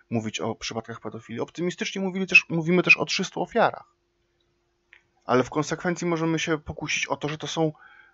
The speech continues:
e, tysiąc, tysiąc pięćset, nawet kilka tysięcy ofiar. Tak naprawdę, bo nie wiemy, czy te przypadki zostały wykryte po pierwszym, e, po pierwszym przypadku, e, pedofilii takiego księdza,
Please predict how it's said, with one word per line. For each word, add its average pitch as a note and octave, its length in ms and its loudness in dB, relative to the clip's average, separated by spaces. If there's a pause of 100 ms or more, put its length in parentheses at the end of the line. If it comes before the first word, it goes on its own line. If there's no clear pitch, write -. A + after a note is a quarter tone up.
(440)
e, - 40 0 (2250)
tysiąc, - 680 2
tysiąc C3+ 360 4
pięćset, E3+ 440 6
nawet B2 280 2
kilka F3 240 4
tysięcy D#3 460 2
ofiar. - 320 -4 (380)
Tak - 180 -2
naprawdę, C#3+ 380 4
bo B2+ 100 2
nie C3+ 100 4
wiemy, D3+ 240 4 (260)
czy - 120 -2
te D3+ 100 4
przypadki - 380 0
zostały C3 340 2
wykryte B2 380 -4 (300)
po A2+ 100 -10
pierwszym, D3+ 520 2 (460)
e, C#3 600 2
po D3+ 80 -2
pierwszym C3 340 0
przypadku, D#3+ 760 -2 (480)
e, D3 140 -2
pedofilii D#3 420 -2
takiego D#3 300 -4
księdza, D3 500 0